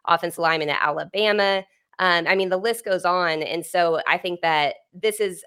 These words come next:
a huge step in the right direction for Texas. And if you're a Texas fan right now, you gotta, you know, have a little bit of patience, I think, to let these guys have some time to develop their guys. But if, uh, they're able to develop these type of players,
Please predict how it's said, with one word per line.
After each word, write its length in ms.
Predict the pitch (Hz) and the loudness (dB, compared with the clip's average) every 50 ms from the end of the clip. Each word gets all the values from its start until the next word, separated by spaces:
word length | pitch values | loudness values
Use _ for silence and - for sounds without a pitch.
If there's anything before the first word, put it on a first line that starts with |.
| - - | -6 -4
a 220 | 180 180 160 165 | -4 -4 -4 -6
huge 680 | 170 - - - - 233 226 220 208 196 180 - - - | -14 -20 -20 -16 -10 -8 -6 -6 -6 -8 -10 -14 -18 -18
step 300 | - - - - 190 190 | -20 -12 -4 -4 -2 -2
in 80 | 190 180 | -2 -2
the 80 | 180 170 | -2 0
right 200 | 170 170 - - | 0 0 -2 -2
direction 380 | 185 165 165 165 - - 160 - | -4 -4 -4 -4 -4 -10 -8 -4
for 160 | - 160 156 | -2 -2 -2
Texas. 520 | 156 - 175 160 160 - - 165 160 - - | -2 -2 -4 -4 -4 -4 -6 -8 -6 -4 -4
And 200 | 170 165 156 151 _ _ _ _ _ - | -4 -4 -4 -6 _ _ _ _ _ -10
if 100 | - 175 | -6 0
you're 120 | 202 214 208 | 2 2 2
a 40 | 196 | 2
Texas 380 | 196 214 196 - - 175 - | 0 -2 -4 -4 -6 -10 -4
fan 240 | - 185 180 175 170 | 0 0 0 0 0
right 220 | 160 156 156 147 | 0 -2 -2 0
now, 440 | - 165 170 170 165 156 151 151 156 - _ _ _ _ - | 0 0 2 2 2 2 0 -2 -4 -8 _ _ _ _ -12
you 140 | - 185 180 | -10 -6 0
gotta, 480 | 196 185 180 180 180 170 165 160 156 - - - | 2 2 4 4 4 2 2 0 0 -4 -8 -10
you 100 | 202 190 | -4 -2
know, 120 | 180 165 | -2 -2
have 200 | 165 185 190 180 | 0 0 0 2
a 40 | 180 | 2
little 260 | 180 180 185 196 196 | 0 0 0 0 -2
bit 120 | 208 214 | -4 -4
of 80 | 240 240 | -6 -6
patience, 520 | - 247 180 165 180 - 160 160 190 - | -6 -6 -6 -6 -4 -4 -6 -6 -4 -6
I 80 | 208 190 | -8 -8
think, 300 | - 180 165 175 190 - | -4 -4 -4 -4 -4 -6
to 200 | - 185 165 160 | -6 -6 -6 -6
let 220 | 160 156 175 160 - | -4 -4 -4 -4 -4
these 200 | 185 180 180 - | -6 -8 -8 -4
guys 460 | - 170 165 165 165 160 165 - - _ _ _ | 0 2 2 2 0 -2 -6 -14 -18 _ _ _
have 280 | - 175 - 180 170 160 | -12 -2 0 0 0 0
some 180 | - 175 156 | -2 -8 -8
time 320 | 156 - 185 185 214 240 240 | -6 0 2 2 2 2 0
to 100 | - - | -4 -6
develop 380 | 170 170 170 160 156 156 151 - | -4 0 2 2 2 2 0 0
their 120 | 156 156 | -2 0
guys. 400 | 156 160 151 151 151 156 151 - _ _ _ _ _ _ _ | 2 2 2 2 2 0 -4 -6 _ _ _ _ _ _ _
But 140 | - 175 175 | -2 2 2
if, 220 | 180 175 170 - - | 2 2 0 0 0
uh, 440 | 175 165 160 156 156 151 147 143 147 _ _ _ | 2 4 4 4 4 2 2 -2 -4 _ _ _
they're 160 | - 180 185 202 | 2 4 4 4
able 160 | 220 226 214 | 4 2 0
to 100 | 214 185 | -4 -4
develop 380 | 180 170 175 180 202 202 196 | -4 0 0 2 2 2 0
these 180 | 202 202 190 185 | -2 -8 -8 -8
type 220 | - 202 190 185 | -6 -6 -6 -6
of 80 | 185 185 | -8 -10
players, 560 | - - 190 185 185 190 190 196 196 196 - | -4 0 2 2 2 2 0 -2 -4 -6 -14